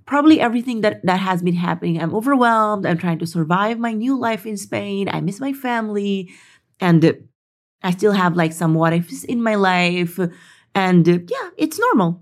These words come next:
We're human beings. That's what. Sleeping is very, very important for me. Next one, if you also follow me on TikTok and Instagram, you guys know I eat very well.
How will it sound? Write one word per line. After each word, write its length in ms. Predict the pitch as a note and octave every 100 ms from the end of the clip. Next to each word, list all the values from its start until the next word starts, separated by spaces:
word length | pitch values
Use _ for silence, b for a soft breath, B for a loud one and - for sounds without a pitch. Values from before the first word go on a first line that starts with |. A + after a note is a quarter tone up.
| -
We're 160 | C4
human 280 | F4+ A#4 B3
beings. 420 | F3 D#3 C#3+ -
That's 200 | F3+ F#3
what. 200 | - - _ _ _ _
Sleeping 520 | - C#4 D#4 C#4+ C#4+
is 180 | A3 F3 -
very, 300 | F#3+ G3 F#3+
very 260 | E3+ E3
important 420 | D#3+ B2+ D#2 C#2+ -
for 140 | E3
me. 240 | D3+ C3+ F3+
Next 300 | A#3+ C4 C4
one, 220 | B3 A#3+
if 160 | F#3+
you 100 | F#3+
also 260 | F#3+ A3+ B3
follow 300 | A#3+ G#3 G3
me 120 | F#3
on 80 | F3+
TikTok 400 | E3+ F3 G3 F#3+
and 100 | F3
Instagram, 560 | E3+ - - E3 D#3 D#3
you 120 | F#3+
guys 280 | F#3 F3 -
know 100 | D3+
I 80 | C#3+
eat 240 | D#3 -
very 220 | C#3+ A#2+
well. 340 | A2+ - -